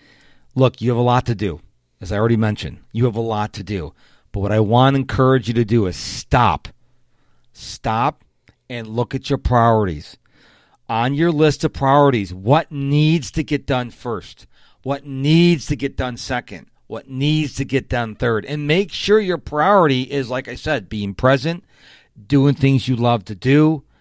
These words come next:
just watching silly television. Okay? It's really important. When I first became a productivity expert,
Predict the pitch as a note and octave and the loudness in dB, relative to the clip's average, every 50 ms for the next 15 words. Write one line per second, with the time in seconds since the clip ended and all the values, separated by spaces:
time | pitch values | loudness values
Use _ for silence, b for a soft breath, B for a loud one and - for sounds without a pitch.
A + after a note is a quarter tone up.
0 | _ _ _ _ _ - - C#3 D3+ E3+ D#3 - - - - _ _ - A2+ B2 | _ _ _ _ _ -6 -2 -2 0 0 -2 -6 -12 -18 -20 _ _ -4 -2 -2
1 | C#3 D#3+ D#3+ - D#3+ E3+ D3+ - - - D#3+ D#3 E3 D#3+ C#3+ - - C#3 C#3+ D#3 | -2 -2 -4 -6 -10 -10 -10 -10 -8 -4 -4 -2 -2 -2 -2 -2 0 2 4 4
2 | D3+ C3 A#2+ F#2+ F2 C#2 G1+ - _ _ _ _ _ _ _ _ _ _ _ _ | 4 2 0 -4 -6 -10 -12 -16 _ _ _ _ _ _ _ _ _ _ _ _
3 | _ _ _ _ - - - - G2 G#2+ A2 - - A2+ - - A#2+ A#2+ A#2 A2+ | _ _ _ _ -20 -20 -14 -10 -8 -8 -8 -10 -12 -14 -16 -14 -14 -12 -6 2
4 | A#2+ C3+ D3+ E3 E3+ E3 E3 E3+ E3+ D3+ C3+ - _ _ _ _ _ _ - C#3 | 4 6 8 8 6 6 4 2 2 0 -4 -10 _ _ _ _ _ _ -6 -6
5 | C3+ C3 - _ - - - D3 C#3 C#3 - - A2 E2 - - b b b b | -6 -6 -8 _ -6 2 4 4 4 4 2 -2 -4 -4 -6 -10 b b b b
6 | b b _ A2+ A#2 B2+ C3+ C#3+ - - D#3 D3 - - C#3+ - C3+ D3+ D3 C3+ | b b _ -6 -2 0 0 0 2 2 0 0 0 -2 -6 -6 -4 -2 0 0
7 | B2+ - - C#3 C3+ B2+ C3+ - - D3 C#3 C3+ C3+ B2+ B2 - - - C3+ C3 | -2 0 0 0 2 2 0 -4 -6 -6 -4 -2 -2 -2 -4 -4 -4 -2 -2 -2
8 | B2+ | -2